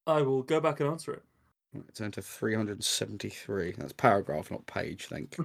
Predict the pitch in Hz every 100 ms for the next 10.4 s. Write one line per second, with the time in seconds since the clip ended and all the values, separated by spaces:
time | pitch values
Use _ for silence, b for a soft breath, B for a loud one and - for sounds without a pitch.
0 | - 151 123 113 - 127 254 - - -
1 | - B B B B B B B B B
2 | - _ _ - 240 117 123 117 151 190
3 | 247 196 101 95 - - - _ _ -
4 | 107 104 120 131 247 - _ _ _ _
5 | _ _ _ _ - 120 143 - - 113
6 | 104 104 98 113 104 87 87 98 90 127
7 | - - 67 53 _ _ _ - 80 107
8 | 107 123 131 120 - 120 117 101 87 78
9 | - _ _ _ _ _ 156 139 - 214
10 | 240 214 107 95